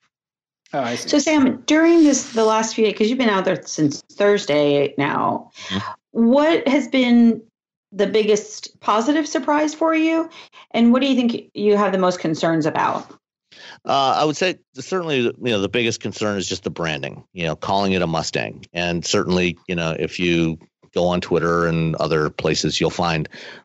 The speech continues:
Speaker 3: lots of Mustang fans that are totally outraged at the idea of calling an electric crossover a Mustang. Um, you know, they're just gonna have to get over it.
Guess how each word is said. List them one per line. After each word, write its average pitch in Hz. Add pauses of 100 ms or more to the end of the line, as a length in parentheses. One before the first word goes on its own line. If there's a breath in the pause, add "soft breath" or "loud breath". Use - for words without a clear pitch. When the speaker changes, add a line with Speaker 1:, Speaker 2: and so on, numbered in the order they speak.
Speaker 3:
lots 92
of 85
Mustang 82
fans 80
that 85
are 78
totally 98
outraged 78
at 76
the 82
idea 78
of 73
calling 87
an 78
electric 76
crossover 73
a 73
Mustang. 67 (460 soft breath)
Um, 85 (100)
you 90
know, 80 (280)
they're 117
just 107
gonna 90
have 78
to -
get 71
over 50
it. -